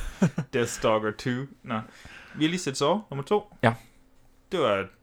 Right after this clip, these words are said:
Speaker 1: var en, en dejlig, lille, hurtig, finurlig oplevelse. Hvad,
Speaker 2: Ja.
Speaker 1: hvad, hvad er din umiddelbare
Speaker 2: Øh, det her, det er en af dem, der står allerklarest i min hukommelse, for jeg synes, den er, altså, du ved, den kører primært to tidslinjer.
Speaker 1: Mm.
Speaker 2: Det her, det kan være, jeg husker at forklare,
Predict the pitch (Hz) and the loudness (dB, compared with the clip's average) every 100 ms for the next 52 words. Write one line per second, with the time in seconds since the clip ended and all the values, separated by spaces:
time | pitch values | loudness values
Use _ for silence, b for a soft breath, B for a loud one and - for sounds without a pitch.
0 | - 143 120 110 104 - - 117 104 101 | -8 -4 -4 -4 -8 -14 -8 -6 -4 -4
1 | 104 - 110 151 196 151 147 147 156 139 | -8 -4 2 2 2 -4 -6 -4 -4 -2
2 | 165 165 147 - 160 165 135 123 151 165 | -2 -2 -4 -6 -8 -6 -4 -4 -4 -4
3 | 151 135 120 - 156 143 123 131 139 131 | -8 -8 -10 -8 -4 -4 -4 -6 -6 -6
4 | 123 127 127 127 143 131 120 110 104 107 | -6 -6 -6 -8 -8 -4 -4 -4 -6 -8
5 | b b b b b - 113 110 107 107 | b b b b b -2 0 0 -2 -4
6 | - - - 156 156 147 143 139 - 143 | -8 -8 2 4 4 4 2 2 2 2
7 | 123 - - _ - 131 117 - 117 113 | 0 -4 -20 _ -4 0 0 -2 0 2
8 | 131 - 117 113 113 - 123 117 110 113 | 2 -2 -2 -2 2 4 4 4 -2 -4
9 | 131 131 139 120 127 - 117 113 113 117 | -4 -4 -2 0 -2 -2 -6 -4 -2 -2
10 | 120 123 143 151 151 151 - - - - | -2 -4 0 2 2 0 -12 -20 -20 -20
11 | - - - - - 143 143 127 - 170 | -20 -20 -20 -14 -6 -2 0 -2 -2 -2
12 | 127 151 160 165 156 147 147 _ _ - | -2 -6 -4 -2 -2 -4 -8 _ _ -10
13 | 113 180 339 143 143 113 101 104 107 104 | -4 -4 -2 0 4 4 2 -4 -6 -6
14 | - 110 - - - 151 | -6 -8 -8 -12 -4 -2